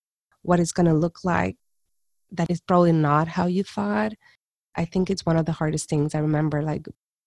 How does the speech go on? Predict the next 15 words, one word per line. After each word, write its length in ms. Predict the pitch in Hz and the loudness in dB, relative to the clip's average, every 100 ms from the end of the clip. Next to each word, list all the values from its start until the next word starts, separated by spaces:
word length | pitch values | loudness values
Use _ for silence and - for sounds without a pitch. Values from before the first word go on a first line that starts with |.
| _ _ | _ _
when 340 | - - 175 | -16 -2 0
I 140 | 156 156 | 2 0
birthed 360 | 156 175 170 | 2 2 2
my 140 | 156 139 | 2 0
son 280 | - 175 170 | 2 4 4
and 120 | 156 | 2
I 80 | 147 | 0
also 240 | 147 151 | -2 -6
birthed 420 | 143 147 151 147 | -4 -4 -4 -6
my 220 | 156 139 143 | -6 -6 -6
new 560 | 147 147 151 151 143 - _ | -6 -4 0 0 -2 -8 _
persona, 840 | 160 151 - 208 247 156 139 185 208 _ _ _ _ - | -8 -6 0 4 4 4 2 0 -4 _ _ _ _ -8
trying 280 | 175 165 170 | -2 0 0
to 100 | 170 | -2
accept, 440 | - - 156 160 | -2 0 0 0